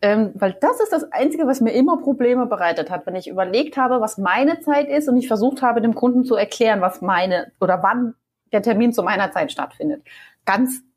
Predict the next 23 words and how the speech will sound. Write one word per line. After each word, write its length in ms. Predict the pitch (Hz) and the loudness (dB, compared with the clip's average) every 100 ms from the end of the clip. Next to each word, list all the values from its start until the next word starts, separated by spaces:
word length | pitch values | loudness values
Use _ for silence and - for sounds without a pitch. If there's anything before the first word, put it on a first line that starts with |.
| _ _ | _ _
weglassen. 460 | 202 196 175 - 156 | -2 0 -2 -2 -2
Immer 320 | 302 370 330 | 0 2 2
zu 100 | 330 | 2
der 180 | 226 214 | 2 2
Zeit, 340 | - 208 277 208 | 2 2 2 2
wo 80 | |
der 100 | 196 | 2
Kunde 320 | 190 269 247 269 | 2 2 4 4
ist, 240 | 208 262 | 0 2
den 100 | 254 | 0
Termin 400 | - 226 247 349 | 2 2 4 2
ausmachen, 560 | 247 208 214 247 240 247 | 0 -2 -2 -4 -2 0
ihm 220 | 202 226 | 0 2
diese 300 | 233 220 220 | 2 2 0
Zeit 260 | 208 196 | 0 -2
sagen 380 | - 175 220 214 | 0 -2 0 -2
und 80 | 190 | -2
alles 260 | 175 233 - | 0 0 0
andere, 540 | - 190 208 196 196 - - - - | -4 0 2 2 0 -2 -18 -20 -6
das 120 | 233 | -2
bringt 200 | - 254 | 0 2
nur 160 | 233 196 | 2 0
Chaos. 460 | 214 170 156 160 | 0 2 0 -4